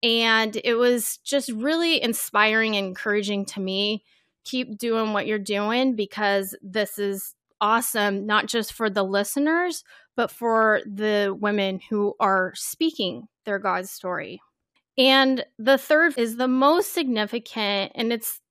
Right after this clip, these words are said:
the main reason for this podcast. And it's what I like to call the heartbeat.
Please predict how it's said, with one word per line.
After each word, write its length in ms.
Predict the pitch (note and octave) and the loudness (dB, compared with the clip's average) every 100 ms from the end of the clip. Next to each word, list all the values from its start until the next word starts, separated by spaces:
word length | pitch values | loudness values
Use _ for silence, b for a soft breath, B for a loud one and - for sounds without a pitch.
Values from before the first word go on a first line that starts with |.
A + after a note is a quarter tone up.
| - | -2
the 80 | |
main 540 | A#3+ A#3+ B3+ C#4 D4+ D4 - | 2 4 6 8 6 6 0
reason 560 | G#3 G#3+ G#3+ G#3 G3+ | -4 -2 -2 -2 -4
for 420 | - - A3+ A3 G#3+ | -8 0 4 4 2
this 260 | G#3+ G3 | -2 -2
podcast. 1000 | - - F#3+ F#3+ - F#3 F3 F#3 - - - - | -8 -4 -4 -4 -8 -4 -4 -4 -10 -14 -18 -4
And 520 | A3+ G#3+ G#3+ G#3 G#3 - | 0 4 2 0 -6 -6
it's 240 | A3 A3 - | -4 -4 -2
what 160 | A#3 | 0
I 120 | A#3+ A3+ | 2 4
like 260 | A3+ G#3+ | 2 0
to 100 | - | -6
call 720 | - - G#3 G3 F#3+ F#3+ - _ | -8 -2 0 2 2 0 -6 _
the 160 | G3+ G#3 | -4 -4
heartbeat. 800 | - G3+ G3+ - F#3 F3 F#3 | -2 -2 -2 -4 -6 -6 -8